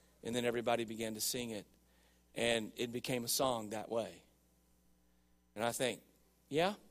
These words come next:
judge it how you will, but, you know, it looks like that's a song that came out of genuine worship. You know, I, I'm just saying. It, w-, w-,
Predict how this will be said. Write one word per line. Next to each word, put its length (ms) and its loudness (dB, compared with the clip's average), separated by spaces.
judge 260 4
it 80 2
how 120 4
you 160 -2
will, 280 2
but, 260 0
you 120 -2
know, 440 2
it 120 -4
looks 280 2
like 160 4
that's 200 2
a 120 2
song 320 2
that 100 -6
came 240 -2
out 140 -2
of 100 -12
genuine 400 -8
worship. 420 -8
You 140 -6
know, 260 0
I, 200 -2
I'm 100 0
just 160 0
saying. 320 2
It, 120 -2
w-, 180 -8
w-, 260 -10